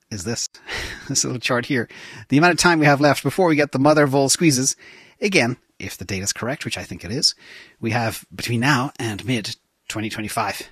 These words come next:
And then, then we see crazy things happen with price that we've never seen before in Bitcoin. This is, this has been my Bitcoin thesis, why I've been obsessed with it since twenty seventeen for this moment. And it could be here mid twenty twenty-five. So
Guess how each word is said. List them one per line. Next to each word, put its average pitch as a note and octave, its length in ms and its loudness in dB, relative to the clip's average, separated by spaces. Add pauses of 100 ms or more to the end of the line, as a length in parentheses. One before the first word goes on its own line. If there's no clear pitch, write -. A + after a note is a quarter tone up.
(360)
And G#2 140 -8
then, C3 260 0 (680)
then A#2 440 0 (760)
we G#2+ 140 -6
see A2+ 180 2
crazy C3 340 0
things A#2+ 220 -2
happen - 240 -10
with - 100 -18
price - 400 -6 (220)
that D2 100 -10
we've G#2+ 160 -6
never A#2+ 140 -2
seen A#2 180 -2
before G#2 240 -6
in F#2+ 60 -6
Bitcoin. F2+ 320 -10 (1400)
This B2 240 0
is, B2 360 2
this - 240 0
has C3 100 2
been C3 260 2
my A2+ 200 0
Bitcoin A2+ 360 -2
thesis, - 320 0
why A2+ 120 -2
I've G#2+ 100 -6
been G#2+ 100 -2
obsessed - 320 0
with A#2 80 -6
it A2 60 -8
since A#2 160 -4
twenty A#2 200 -2
seventeen F#3+ 420 2 (600)
for - 160 -6
this A#2 220 -2
moment. A#2+ 320 0
And D3+ 160 4
it D3+ 100 4
could B3 300 2
be B3 120 4
here F#3+ 360 6 (560)
mid A#2+ 560 0
twenty G#2+ 180 -2
twenty-five. - 380 -6
So G2 160 -2